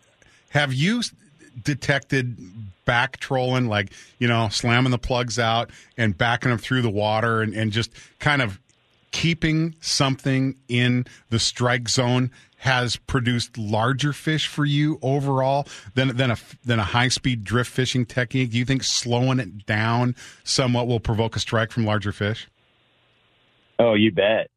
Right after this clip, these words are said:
Speaker 2: Yeah, those plugs, yeah, you get in those fish, those big fish in space, and they just, you know, can't resist it. But, yeah, you just pressure 'em back. And,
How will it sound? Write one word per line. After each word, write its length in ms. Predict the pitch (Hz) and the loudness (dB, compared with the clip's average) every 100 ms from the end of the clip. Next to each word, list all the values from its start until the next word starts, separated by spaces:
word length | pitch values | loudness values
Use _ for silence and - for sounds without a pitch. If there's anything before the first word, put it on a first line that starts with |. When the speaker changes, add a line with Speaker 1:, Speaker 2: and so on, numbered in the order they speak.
| - | -2
Speaker 2:
Yeah, 260 | 101 101 | 2 4
those 180 | 101 104 - | 2 0 0
plugs, 340 | 104 104 90 - - 78 | 2 2 0 -10 -20 -10
yeah, 300 | 87 87 90 | -4 -2 0
you 140 | 87 | 0
get 160 | 95 92 | -2 0
in 80 | |
those 200 | 92 90 - | 0 -2 0
fish, 200 | 98 95 - - | 0 0 -4 -2
those 160 | 87 | -2
big 240 | - 92 - | 2 -2 0
fish 160 | 101 - | 0 0
in 80 | 82 | -4
space, 320 | - 92 95 85 | 0 2 2 2
and 140 | 82 | 2
they 100 | 85 | 4
just, 240 | 85 82 - _ - - - - - - | 4 0 -2 _ -16 -14 -14 -18 -6 0
you 120 | 92 | 2
know, 260 | 85 85 80 - | 4 2 -2 -2
can't 200 | 98 85 | 0 4
resist 360 | 87 85 98 - | 4 4 2 2
it. 160 | 82 78 | 2 4
But, 100 | 107 | 4
yeah, 220 | 117 113 | 4 2
you 160 | 110 | 2
just 240 | 95 104 - | 0 -6 -2
pressure 380 | 120 101 - 101 | 0 0 -2 -2
'em 100 | 95 | 0
back. 360 | 90 92 95 - | 2 2 0 -4
And, 180 | 78 | -10